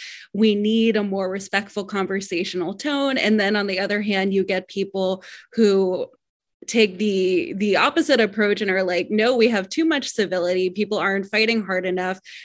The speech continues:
These are people who literally hate us. There are people who want us dead," is a refrain that you always hear. And without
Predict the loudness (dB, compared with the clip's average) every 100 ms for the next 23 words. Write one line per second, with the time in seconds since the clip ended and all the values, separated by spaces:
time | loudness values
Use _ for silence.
0 | -2 4 4 4 2 0 2 2 0 -2
1 | -4 -4 0 2 4 2 0 -2 -2 0
2 | 0 2 4 4 2 -2 -4 -4 0 4
3 | 4 4 0 -2 -6 -6 -2 0 2 2
4 | 0 2 0 0 0 0 0 -4 -12 -12
5 | -4 2 4 4 2 0 -2 -6 -12 _
6 | _ _ _ _ _ 2 4 4 4 4
7 | 4 2